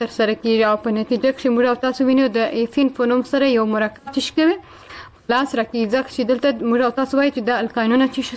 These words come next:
سول، الکاین دلته ایسیتلین هایدروجنیشن سو. نو ځکه په نتیجه کې موږ او تاسو وینو چې دلته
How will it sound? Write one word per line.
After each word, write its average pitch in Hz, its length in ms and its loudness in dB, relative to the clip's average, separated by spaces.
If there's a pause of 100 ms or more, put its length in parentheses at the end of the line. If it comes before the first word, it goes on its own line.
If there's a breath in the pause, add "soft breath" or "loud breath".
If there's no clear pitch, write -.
سول، 302 280 2
الکاین 285 440 0 (380 loud breath)
دلته 262 220 0
ایسیتلین 285 460 2 (340 loud breath)
هایدروجنیشن 226 920 0
سو. 214 200 -6 (440 loud breath)
نو 233 60 4 (340)
ځکه 302 300 0
په 262 120 0
نتیجه 226 340 -2
کې 294 240 0
موږ 277 140 2
او 277 140 0
تاسو 285 200 0
وینو 285 240 4
چې 254 140 -6
دلته 240 160 -2